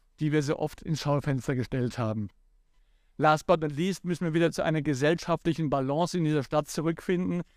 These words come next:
die durch politische Entscheidungen der letzten Jahre gefährdet wurde. Wer zum Beispiel ambitionierte Klimaschutzziele erreichen will, tut gut daran, die Menschen für einen gesamtgesellschaftlichen Kraftakt zu motivieren und zu begeistern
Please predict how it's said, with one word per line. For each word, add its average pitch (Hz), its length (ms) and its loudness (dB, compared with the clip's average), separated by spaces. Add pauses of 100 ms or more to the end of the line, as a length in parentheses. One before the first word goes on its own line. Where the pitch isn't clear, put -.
(220)
die 170 80 0
durch 151 160 -2
politische 160 460 0
Entscheidungen 151 520 0
der 151 80 2
letzten 151 360 0
Jahre 143 260 -2
gefährdet 147 460 0
wurde. 123 360 -2 (1300)
Wer 165 140 4
zum 156 160 -2
Beispiel 160 240 4
ambitionierte 165 600 0
Klimaschutzziele 175 840 -2
erreichen 151 580 0
will, 143 260 -2 (280)
tut 180 240 -4
gut 202 240 -2
daran, 165 400 2 (260)
die - 80 0
Menschen 170 420 2
für 175 120 -2
einen 156 160 0
gesamtgesellschaftlichen 147 1120 0
Kraftakt - 640 -2
zu 160 80 -2
motivieren 151 540 0
und 156 120 0
zu 151 120 -4
begeistern 147 720 0